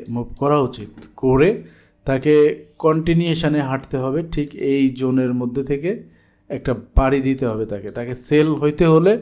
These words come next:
এখানে যাইয়া আবার তাকে পড়তে হবে। মানে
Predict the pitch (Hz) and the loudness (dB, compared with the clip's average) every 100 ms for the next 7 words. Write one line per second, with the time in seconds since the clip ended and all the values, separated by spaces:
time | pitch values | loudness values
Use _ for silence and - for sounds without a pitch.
0 | - _ _ _ _ - 156 151 143 135 | -4 _ _ _ _ 0 4 4 4 4
1 | 143 170 175 127 123 120 117 120 110 113 | 6 4 2 0 0 0 -6 -6 -4 -4
2 | - 110 95 92 107 _ _ _ _ _ | -6 -10 -10 -12 -18 _ _ _ _ _
3 | _ _ 120 117 120 | _ _ -4 0 0